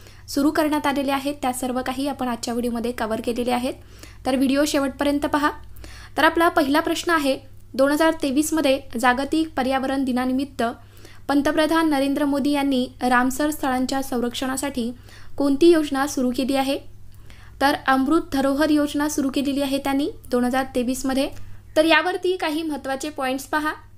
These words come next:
अमृत धरोहर योजना तलावांचे महत्त्व आणि त्यांचे संवर्धन यावर भर देते.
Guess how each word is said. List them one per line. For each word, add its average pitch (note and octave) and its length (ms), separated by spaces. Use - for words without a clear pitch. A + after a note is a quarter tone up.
अमृत C4+ 380
धरोहर D4 320
योजना C#4+ 460
तलावांचे D4 460
महत्त्व C#4 400
आणि C4 200
त्यांचे C4 320
संवर्धन C4+ 640
यावर A#3 340
भर B3 240
देते. B3+ 280